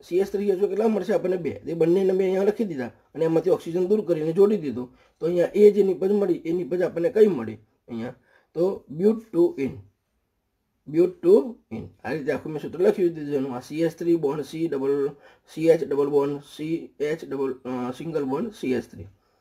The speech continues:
અને અહીંયા બધી જગ્યાએ એના સિગ્મા અને પાઇ બંધ બતાવી દીધા. તો ટોટલ તમે ગણતરી કરશો બંધારણ દોરીને, તો એમાં અગિયાર સિગ્મા બંધ થશે અને એક કયો બંધ થશે?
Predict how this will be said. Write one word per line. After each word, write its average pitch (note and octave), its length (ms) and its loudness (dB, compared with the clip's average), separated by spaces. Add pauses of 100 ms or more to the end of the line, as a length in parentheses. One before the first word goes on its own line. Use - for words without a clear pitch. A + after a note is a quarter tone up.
(480)
અને E3+ 200 4
અહીંયા F3+ 320 4
બધી E3+ 340 -4
જગ્યાએ D#3+ 240 2
એના D#3 100 2
સિગ્મા D#3 340 -4
અને C#3+ 300 -4 (300)
પાઇ D#3 160 2
બંધ D#3 220 -2
બતાવી F3 180 2
દીધા. C3 240 -4 (280)
તો D#3+ 80 -4
ટોટલ E3 340 2
તમે E3+ 200 4
ગણતરી D3 320 0
કરશો F#3+ 300 4
બંધારણ D#3 360 0
દોરીને, C3 320 -2 (340)
તો C#3+ 60 -4
એમાં D3+ 160 0
અગિયાર D3+ 320 0
સિગ્મા F3+ 320 2
બંધ E3 160 6
થશે - 260 -8
અને C3+ 120 -4
એક - 280 -8
કયો E3 140 6
બંધ E3 180 0
થશે? E3 260 -6